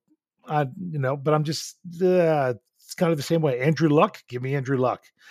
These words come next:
Cam Newton, especially talking the first four years of Cam Newton, give me Cam Newton. Then when you, if you're gonna keep going back farther, you're gonna be getting into the whole pre-two thousand eleven C B A when quarterbacks got paid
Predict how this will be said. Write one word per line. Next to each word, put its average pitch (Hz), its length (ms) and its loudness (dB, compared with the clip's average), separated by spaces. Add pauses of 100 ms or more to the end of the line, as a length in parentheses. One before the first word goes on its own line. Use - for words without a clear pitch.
(300)
Cam 190 280 10
Newton, 202 320 6
especially 147 460 0
talking 151 360 4
the 131 60 -4
first - 280 0
four 143 200 2
years 139 220 0
of 143 80 -10
Cam 165 220 2
Newton, 185 340 0 (320)
give 147 140 0
me 147 80 0
Cam 147 280 2
Newton. 139 320 -2 (300)
Then 165 240 8
when 156 140 4
you, 139 80 -2 (160)
if 196 200 -4
you're 185 120 2
gonna 165 120 4
keep - 240 -4
going 113 240 -4
back 131 300 4
farther, 165 340 6
you're 110 140 -6
gonna 110 140 -4
be 110 80 -10
getting 120 260 -8
into 110 300 -4
the 107 280 0 (360)
whole 123 420 4 (460)
pre-two 151 640 2
thousand 135 480 4
eleven 120 420 0
C 131 220 -4
B 120 240 0
A 117 240 6
when 107 260 -2 (480)
quarterbacks 143 600 6
got 127 320 2
paid 135 500 0